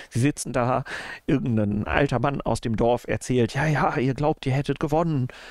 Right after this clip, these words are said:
aber ihr habt nur gegen einen gesiegt, ich hab's auch mal probiert, guck, eine Hand fehlt.“ So, ne? Downbeat, Erzählgeschichte. Großes Geheul,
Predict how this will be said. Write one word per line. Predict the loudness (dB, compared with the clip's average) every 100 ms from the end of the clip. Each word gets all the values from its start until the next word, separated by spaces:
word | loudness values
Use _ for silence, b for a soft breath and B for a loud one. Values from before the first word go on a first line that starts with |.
| B -4
aber | 0
ihr | 0
habt | -2
nur | 0
gegen | 2 2
einen | 2 0 2
gesiegt, | 0 2 0 0
ich | -2
hab's | 0
auch | 0 0
mal | 0
probiert, | 0 2 2 4
guck, | 2 2 -4 B B B
eine | 0 2
Hand | 0 0
fehlt.“ | 2 4 4 2 B 0
So, | 4 4 0 0
ne? | 0 0 B B B B B _ _ -2
Downbeat, | 0 2 2 0 0 -10 _ -6
Erzählgeschichte. | -2 2 2 2 -2 -2 -2 -4 -8 B B B B B -2
Großes | 4 4 4 2
Geheul, | 0 2 4 4 4